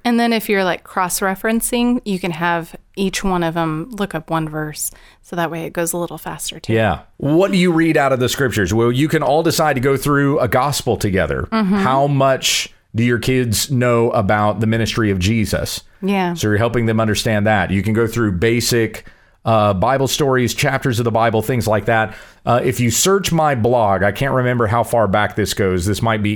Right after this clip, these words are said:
Speaker 2: either the end of December or the beginning of January, but I did a forty-day outline of
Speaker 1: Oh, uh-huh.
Speaker 2: essential chapters of the Bible.
Speaker 1: <clears throat>
Speaker 2: And you
Speaker 1: I
Speaker 2: can
Speaker 1: think
Speaker 2: read
Speaker 1: it was
Speaker 2: th-
Speaker 1: in January.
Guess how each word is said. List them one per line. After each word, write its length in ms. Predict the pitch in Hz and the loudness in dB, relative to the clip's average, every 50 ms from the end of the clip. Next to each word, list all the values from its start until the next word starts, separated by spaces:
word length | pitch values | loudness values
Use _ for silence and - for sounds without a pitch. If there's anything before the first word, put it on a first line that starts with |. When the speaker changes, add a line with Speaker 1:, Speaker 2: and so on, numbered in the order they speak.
| 107 113 | 0 -2
Speaker 2:
either 200 | 113 107 107 101 | 0 0 0 0
the 200 | 175 107 110 - | 0 0 -2 0
end 200 | 135 131 139 143 | -2 -2 0 -2
of 120 | 127 110 | -2 -2
December 440 | 117 110 - - 135 120 110 113 113 | -2 -2 0 0 -2 0 0 0 0
or 120 | - 117 107 | 0 0 0
the 80 | 95 92 | 0 0
beginning 360 | 95 92 90 110 110 107 98 | 0 0 0 0 0 0 0
of 80 | 92 82 | 0 0
January, 720 | 78 98 101 101 104 101 92 82 80 76 76 73 78 - - - - - - _ _ _ _ - | 0 0 0 2 0 0 0 2 2 2 2 0 -2 -4 -6 -12 -20 -20 -20 _ _ _ _ -2
but 120 | 131 123 | 0 0
I 140 | 127 135 151 | 2 2 0
did 200 | 143 139 135 120 | 2 2 2 2
a 140 | 117 110 107 | 2 2 0
forty-day 960 | 107 - - 147 147 151 143 123 110 98 113 110 110 113 117 113 107 104 - - | 0 0 0 2 2 2 2 0 0 2 2 2 2 2 2 2 0 -2 -2 -2
outline 760 | 127 123 135 - - 104 95 85 80 78 76 78 85 90 87 - - _ _ - | -2 0 0 0 0 0 0 0 0 0 0 0 0 -2 -4 -6 -14 _ _ -2
of 440 | - 107 104 101 101 98 95 87 - 247 | 0 2 2 2 2 2 0 -2 -2 0
Speaker 1:
Oh, 240 | 226 233 226 214 | 0 0 0 0
uh-huh. 320 | 208 202 196 185 185 202 220 | 0 -2 -2 0 0 0 2
Speaker 2:
essential 580 | 120 113 - - - 160 160 160 143 147 135 120 | 2 0 0 0 0 0 0 0 0 0 -2 0
chapters 460 | - 143 127 120 107 - 120 98 107 | 0 0 0 0 0 0 -2 -2 0
of 60 | 98 | 0
the 60 | 95 | 0
Bible. 320 | 90 92 92 92 85 82 80 - | 0 2 2 2 0 0 -2 -2
Speaker 1:
<clears throat> 40 | - - 302 - 254 233 208 - - | -2 -4 -4 -4 -6 -6 -8 -6 -4
Speaker 2:
And 140 | 123 113 113 | -2 0 0
you 60 | 117 | 0
Speaker 1:
I 20 | |
Speaker 2:
can 100 | - - | 0 0
Speaker 1:
think 60 | - 117 | 0 0
Speaker 2:
read 80 | 135 262 | 0 0
Speaker 1:
it 20 | |
was 80 | - - | 0 0
Speaker 2:
th- 120 | - 202 | 0 0
Speaker 1:
in 60 | 196 190 | -2 -2
January. 640 | - 185 180 180 185 180 175 170 170 - 180 185 | -2 -2 -2 -2 -4 -4 -4 -4 -6 -6 -8 -12